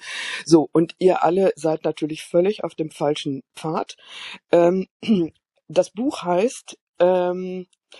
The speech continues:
Wie die Wochentage in die Welt kamen. Und das ist natürlich, äh,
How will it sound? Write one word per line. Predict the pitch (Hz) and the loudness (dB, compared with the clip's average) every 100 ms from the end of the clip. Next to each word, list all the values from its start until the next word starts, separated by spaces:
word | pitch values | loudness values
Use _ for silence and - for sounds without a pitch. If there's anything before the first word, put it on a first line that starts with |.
| - - | -20 -20
Wie | 156 180 247 | -12 -8 -8
die | - 208 156 | -8 -8 0
Wochentage | 156 233 226 165 143 160 | 2 2 0 0 0 2
in | 175 147 147 | -2 -2 -2
die | 170 | 0
Welt | 131 139 - | 2 2 0
kamen. | - 127 120 104 101 - | -8 -6 -6 -8 -14 -4
Und | 143 | 0
das | 139 - | 0 0
ist | - | 2
natürlich, | 170 - 170 160 160 - | 0 4 4 4 2 -2
äh, | - 147 | 0 0